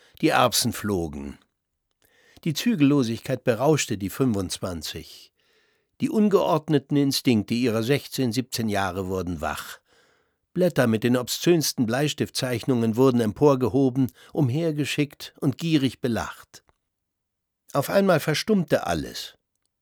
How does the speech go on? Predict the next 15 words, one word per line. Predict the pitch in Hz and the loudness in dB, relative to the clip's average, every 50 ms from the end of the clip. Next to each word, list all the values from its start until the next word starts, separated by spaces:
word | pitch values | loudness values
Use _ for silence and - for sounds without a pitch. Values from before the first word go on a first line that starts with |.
| _ _ _ _ _ - | _ _ _ _ _ -2
Der | 127 123 120 | -2 0 0
Rezitierende | 147 147 - - 135 - - 214 208 190 180 180 160 151 156 | 0 0 0 -2 -2 0 0 2 2 4 4 2 2 2 0
unterbrach | 156 160 143 143 127 - 131 156 160 147 135 - | 0 2 2 2 0 0 0 0 0 0 0 -2
sich. | - - 92 - - - - _ _ _ _ _ _ _ _ _ _ _ | -6 -8 -8 -8 -10 -18 -20 _ _ _ _ _ _ _ _ _ _ _
Herr | - 127 131 | 0 2 4
Modersohn | 151 180 196 185 180 160 143 156 151 147 | 4 4 4 4 4 2 2 2 0 2
selbst | 139 160 160 147 - - - - 120 | 2 2 2 2 0 -4 -8 -2 -2
richtete | 139 151 147 - 143 131 - 135 | -2 -2 0 -2 -4 -2 -2 -4
sich | 120 113 123 - - - | -4 -4 -6 -8 -6 -2
auf | - 135 147 151 147 - - | 0 0 0 0 -2 -6 -8
und | - 156 139 135 | -6 -6 -4 -2
lauschte. | 147 147 147 139 107 - - - - - - - _ _ _ _ _ _ _ _ _ _ _ _ _ _ _ _ _ _ _ - | -2 -2 -2 -4 -4 -6 -8 -12 -14 -20 -20 -20 _ _ _ _ _ _ _ _ _ _ _ _ _ _ _ _ _ _ _ -6
Etwas | 165 156 - 185 160 - | -6 -4 -2 -2 0 2
Liebliches | 208 202 151 - - 104 - - - 82 - - | 2 2 2 0 -2 -6 -6 -6 -8 -12 -12 -10
geschah. | - - - - 104 87 71 - - - | -10 -10 -8 -6 -6 -6 -6 -8 -12 -18